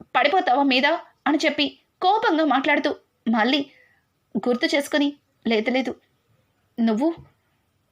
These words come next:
సడన్గా పడిపోయావు, నీకెన్నా దెబ్బలు తగిలితే కాస్త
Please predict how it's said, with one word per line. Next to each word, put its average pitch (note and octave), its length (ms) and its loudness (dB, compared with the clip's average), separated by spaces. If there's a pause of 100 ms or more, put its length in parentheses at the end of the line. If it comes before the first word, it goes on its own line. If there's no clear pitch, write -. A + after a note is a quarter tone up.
(360)
సడన్గా C4+ 440 0
పడిపోయావు, C#4 560 0 (560)
నీకెన్నా B3+ 460 0 (320)
దెబ్బలు A#3+ 380 2
తగిలితే D#4+ 460 0 (420)
కాస్త C4+ 360 0